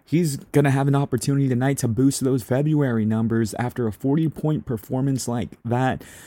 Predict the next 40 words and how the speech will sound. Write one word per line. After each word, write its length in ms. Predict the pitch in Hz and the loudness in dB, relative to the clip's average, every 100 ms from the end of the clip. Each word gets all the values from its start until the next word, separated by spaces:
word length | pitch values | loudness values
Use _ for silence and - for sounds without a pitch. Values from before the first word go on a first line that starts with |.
| - | -6
taking 300 | - 156 147 | 0 2 2
on 200 | 143 127 | 0 -2
the 80 | 113 | -2
San 280 | - 135 123 | -2 0 2
Antonio 560 | 113 117 123 123 113 | 0 0 0 0 0
Spurs 600 | 101 - - 135 143 143 | -2 -8 0 2 4 2
tonight 440 | - 135 139 143 - | -2 -2 0 0 0
in 80 | 131 | 0
the 80 | 107 | 0
back-to-back 720 | 113 127 - 110 117 120 - | 0 -2 -2 0 0 0 -2
in 140 | 98 | -4
Texas. 720 | - 120 127 - 156 147 - - | -4 -6 -6 -2 0 0 -2 2
Personally, 500 | 175 190 - 185 185 | 6 6 4 0 2
my 240 | 151 160 | 2 2
favorite 340 | 156 151 131 110 | 0 0 0 -2
play 220 | 131 120 | -2 0
in 80 | 117 | 0
that 200 | 113 - | -2 -2
fourth 240 | 120 113 | 0 -2
quarter 320 | - 120 117 | -2 0 0
was 160 | 113 104 | 0 -2
Steph 380 | - 123 123 - | -4 -4 -4 -4
winning 300 | 123 123 120 | -2 0 2
the 100 | 110 | 0
jump 400 | 101 123 117 - | 0 0 -2 0
ball, 340 | 117 120 117 - - - | 0 0 -2 -6 -16 -6
coming 280 | 139 139 135 | -2 0 0
off 200 | 127 - | -2 -2
the 100 | 110 | -6
screen. 680 | - - 131 131 127 123 - - - | -6 -4 2 2 2 -2 -6 -16 -14
Klay 240 | - 135 135 | 0 2 4
n-, 100 | 123 | 2
hit, 220 | 123 - - | -4 -6 0
nails 400 | 117 139 131 123 | 4 4 2 2
him 220 | 120 113 | 0 -2
for 220 | - 120 | -4 -2
the 180 | 101 98 | -2 -4
three-pointer, 640 | 123 135 131 135 127 131 | 0 2 0 -2 -2 0
his 240 | 113 98 - - - | 0 -4 -8 -20 -20
final, 720 | - - 143 151 147 139 135 | -20 -4 0 2 2 0 -2